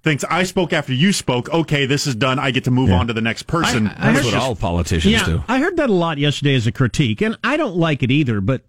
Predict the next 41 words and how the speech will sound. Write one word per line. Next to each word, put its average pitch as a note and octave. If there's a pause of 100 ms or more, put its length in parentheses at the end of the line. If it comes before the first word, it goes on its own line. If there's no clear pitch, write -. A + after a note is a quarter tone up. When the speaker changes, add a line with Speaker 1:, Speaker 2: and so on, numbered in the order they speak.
(840)
Speaker 2:
one F#3
of C4
my F#3
favorite D3+
grillers A#2
of G#2
politicians B2
of G#2+
all A2+
time, D3
Tim C3
Russert, C3 (560)
when A2+
he B2+
was B2+
on A#2
Meet B2
the B2+
Press, F#3+ (220)
he D#3+
was B3+
famous C4
for, C#3
and D#3+
he F3
used G3+
to F3
talk G3+
about E3+
this E3+
a G3+
lot, G3+ (360)
"I'll D3+
ask E3
them, C#4+ (680)
they'll G3
either F3+
answer G3
it B3+
or C4
not D3+